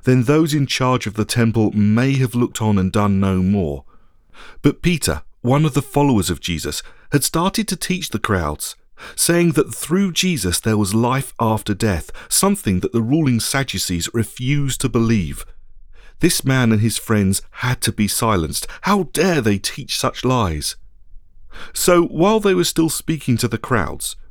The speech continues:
the priests, the captain of the temple guard, and the unbelieving Sadducees came and arrested Peter, John, and the man who'd been healed. And because it was evening, they put them in jail, waiting until the next day before they took matters further.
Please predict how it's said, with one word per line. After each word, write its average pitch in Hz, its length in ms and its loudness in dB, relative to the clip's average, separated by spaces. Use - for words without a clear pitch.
the 117 100 0
priests, - 640 -2
the 131 100 -2
captain 175 440 -4
of 175 60 0
the 175 100 2
temple 165 360 0
guard, 95 500 2
and 117 160 4
the 113 100 4
unbelieving 175 560 2
Sadducees 92 680 -2
came 135 260 0
and 135 100 2
arrested 123 600 0
Peter, 131 360 -2
John, 90 440 0
and 98 120 0
the 98 60 4
man 101 360 2
who'd 92 180 0
been 98 160 2
healed. 90 420 -2
And 170 240 2
because 180 300 -2
it 247 80 -4
was 180 160 0
evening, 90 360 -2
they 120 100 2
put - 220 0
them 170 100 2
in 160 140 2
jail, 85 400 0
waiting 165 340 2
until 160 240 0
the 151 100 2
next 151 320 0
day 78 160 -2
before 98 300 0
they 104 140 2
took - 240 -2
matters 104 340 -2
further. 101 400 0